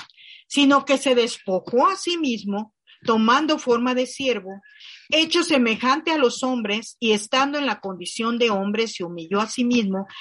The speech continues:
haciéndose, haciéndose obediente hasta la muerte y muerte de cruz". ¿Sabes quién habita en ti?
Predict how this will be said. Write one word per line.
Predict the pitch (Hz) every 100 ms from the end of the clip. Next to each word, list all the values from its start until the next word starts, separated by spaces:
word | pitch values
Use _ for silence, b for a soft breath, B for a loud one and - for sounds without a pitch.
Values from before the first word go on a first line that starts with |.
| B -
haciéndose, | 247 - 294 294 294 - - 269 -
haciéndose | 214 220 294 302 311 -
obediente | 247 214 196 240 262 254 269 -
hasta | 202 - 185
la | 175
muerte | 185 233 240 214
y |
muerte | 180 180 185
de | 165 160
cruz". | 151 143 - - _ _ _ _ _ _ b b b -
¿Sabes | - 311 392 370 -
quién | 262 262
habita | 269 208 214 - 214 - -
en | 175 -
ti? | 226 330